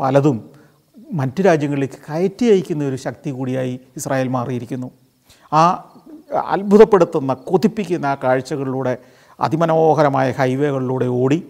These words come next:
ഒരു കുന്ന് കയറി നമ്മൾ ഗിരിപ്രഭാഷണത്തിൻ്റെ മലയിലേക്ക് എത്തുന്നു. അപ്പോൾ യേശുക്രിസ്തുവിൻ്റെ ജീവിതത്തിലെ പ്രധാന സംഭവങ്ങൾ നടന്ന ഓരോ സ്ഥലവും ഇന്ന് ഓരോ തീർത്ഥാടന കേന്ദ്രങ്ങളാണ്. അതൊക്കെ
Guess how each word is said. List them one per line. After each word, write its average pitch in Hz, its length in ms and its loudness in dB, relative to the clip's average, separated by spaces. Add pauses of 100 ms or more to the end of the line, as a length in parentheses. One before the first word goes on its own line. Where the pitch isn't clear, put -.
(360)
ഒരു 151 120 0
കുന്ന് 139 340 -4
കയറി 123 320 0 (340)
നമ്മൾ 143 240 -6
ഗിരിപ്രഭാഷണത്തിൻ്റെ 131 880 -4
മലയിലേക്ക് 120 420 -2
എത്തുന്നു. 120 280 -12 (840)
അപ്പോൾ 226 140 6
യേശുക്രിസ്തുവിൻ്റെ 233 840 6
ജീവിതത്തിലെ 190 640 2
പ്രധാന 165 400 2
സംഭവങ്ങൾ 160 560 -4
നടന്ന 143 260 -4 (160)
ഓരോ 202 320 6
സ്ഥലവും 135 460 2 (420)
ഇന്ന് 170 220 -2
ഓരോ 139 200 0
തീർത്ഥാടന 131 500 -2
കേന്ദ്രങ്ങളാണ്. 123 520 -6 (500)
അതൊക്കെ 214 440 4